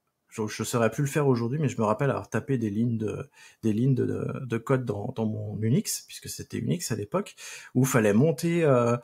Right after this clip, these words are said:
fallait monter la bande comme un système de fichiers, fallait utiliser des, euh, euh, des commandes spécifiques pour aller, euh, transférer les données sur les, les bandes. Ça prenait un temps fou. Et après, euh, fallait éjecter les bandes. Et là où je veux en venir, c'est qu'aujourd'hui,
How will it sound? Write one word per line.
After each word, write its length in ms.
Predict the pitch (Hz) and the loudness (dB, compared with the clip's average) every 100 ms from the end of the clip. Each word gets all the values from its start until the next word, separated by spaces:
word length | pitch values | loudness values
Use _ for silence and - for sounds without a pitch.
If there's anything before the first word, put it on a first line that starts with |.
| - - - | -8 -20 -4
fallait 300 | 117 107 104 | 0 2 4
monter 320 | 156 160 165 | 2 2 2
la 120 | 147 | 4
bande 320 | 135 139 143 | 4 2 2
comme 220 | - 113 | -2 -4
un 160 | 113 113 | -2 -4
système 400 | - 117 - 117 | -6 -6 -2 -2
de 80 | 120 | -2
fichiers, 400 | - 123 - 127 | -4 -6 -4 -4
fallait 280 | 127 104 113 | -4 -2 -2
utiliser 360 | 110 110 117 | -4 -6 -6
des, 220 | 113 104 | -2 -2
euh, 160 | 104 101 - - - - - | -2 -6 -10 -16 -20 -20 -10
euh, 220 | 110 113 | -4 -2
des 160 | 107 113 | -2 0
commandes 240 | 123 120 | 2 2
spécifiques 640 | - - 170 156 139 160 - | 2 -4 -4 -4 -6 -8 -6
pour 180 | 123 110 | -4 -2
aller, 240 | 110 127 | 0 2
euh, 120 | 117 | 2
transférer 560 | 113 147 143 - 135 143 | -2 -6 -4 -2 -2 0
les 140 | 120 | -2
données 340 | 107 120 131 135 | -2 0 0 -2
sur 200 | - 110 | -4 -6
les, 220 | 107 107 | -6 -4
les 160 | 107 | -4
bandes. 260 | 110 117 165 | -2 -2 -2
Ça 200 | - 117 | -2 -6
prenait 280 | - 123 123 | -4 -2 0
un 120 | 107 | -2
temps 180 | - 101 | -4 -10
fou. 240 | - 170 - - - - | -6 -8 -8 -20 -20 -6
Et 120 | 120 | 2
après, 440 | 110 - 139 160 113 | 2 2 0 2 0
euh, 60 | |
fallait 300 | 95 110 104 - | -2 -2 -2 0
éjecter 380 | 131 143 - 127 | 0 0 -2 -2
les 100 | 110 | -2
bandes. 320 | 113 160 151 _ _ _ _ _ _ - - | -4 -4 -6 _ _ _ _ _ _ -20 -2
Et 240 | 131 131 - | 4 4 4
là 220 | 117 156 | 6 6
où 80 | 151 | 6
je 100 | 123 | 2
veux 80 | 120 | 0
en 80 | 117 | 0
venir, 240 | 127 180 | 0 -4
c'est 160 | - - | -4 -4
qu'aujourd'hui, 640 | - 175 156 151 135 160 | -4 -2 0 0 0 -2